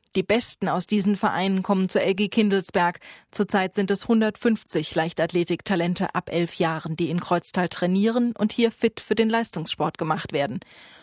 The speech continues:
Und viele, die zu alt für den aktiven Sport geworden sind, bleiben dem Verein treu, im Vorstand oder als Trainer. So wie Ayodele Buraimo. Sie ist zweite Vorsitzende und Trainerin. Und sie versucht, das,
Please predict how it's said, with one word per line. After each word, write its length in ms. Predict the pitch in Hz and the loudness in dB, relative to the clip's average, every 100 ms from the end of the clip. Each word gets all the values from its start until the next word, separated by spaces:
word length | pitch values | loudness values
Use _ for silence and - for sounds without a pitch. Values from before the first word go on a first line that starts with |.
| - | -6
Und 160 | - 190 | -2 0
viele, 320 | 233 220 226 - - - | 2 2 2 -2 -10 -2
die 100 | 220 | 0
zu 220 | - 226 | 2 2
alt 300 | 202 254 214 | 2 0 -2
für 180 | - 185 | -2 0
den 160 | 180 | 0
aktiven 520 | 139 185 - 214 190 208 | -2 -4 -2 -2 0 0
Sport 300 | - 208 - | 2 0 2
geworden 400 | 214 220 220 220 | 2 2 2 2
sind, 360 | 220 214 - | 0 0 -4
bleiben 320 | 214 202 202 | 0 2 2
dem 160 | 202 196 | 0 0
Verein 500 | - 185 175 190 240 | -2 -2 0 0 -2
treu, 400 | - 175 147 190 - - | -2 0 0 -2 -10 -12
im 120 | - | -10
Vorstand 680 | 175 196 240 - 247 247 - - | 0 0 0 0 0 -2 -6 -2
oder 200 | 185 175 | 2 2
als 240 | 180 - | 0 -4
Trainer. 380 | - 165 135 110 _ - - - - | 0 0 0 -6 _ -20 -20 -20 -2
So 160 | 196 | 2
wie 180 | 190 202 | 2 2
Ayodele 640 | 208 220 214 190 226 220 214 | 0 2 2 2 0 2 2
Buraimo. 800 | 220 214 226 226 190 151 160 156 | 0 2 2 2 0 -2 -4 -8
Sie 200 | - 175 | -2 -2
ist 300 | 190 - - | -2 -4 -4
zweite 380 | 196 185 208 | 0 0 0
Vorsitzende 800 | 196 196 214 247 - - 254 262 - | 0 0 0 -2 -4 -2 0 0 0
und 380 | 240 247 302 - | 0 0 -2 -8
Trainerin. 680 | - 220 202 175 156 139 190 | -2 0 0 0 -2 -4 -6
Und 140 | 190 | -6
sie 120 | 175 | -4
versucht, 760 | 165 185 170 226 269 - - - | -2 -2 0 -2 -4 -8 -8 0
das, 400 | 180 277 - | 0 0 -6